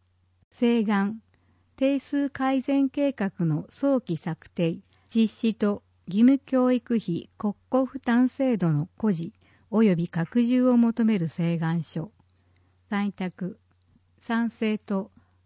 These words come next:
討論を有した議員。中野正宏。陳情。商工業支援に関する陳情書。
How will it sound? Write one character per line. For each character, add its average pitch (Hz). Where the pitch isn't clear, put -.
討 254
論 185
を 170
有 208
し -
た 151
議 175
員。 143
中 220
野 247
正 226
宏。 175
陳 220
情。 185
商 269
工 269
業 262
支 254
援 220
に 151
関 170
す 180
る 147
陳 180
情 160
書。 -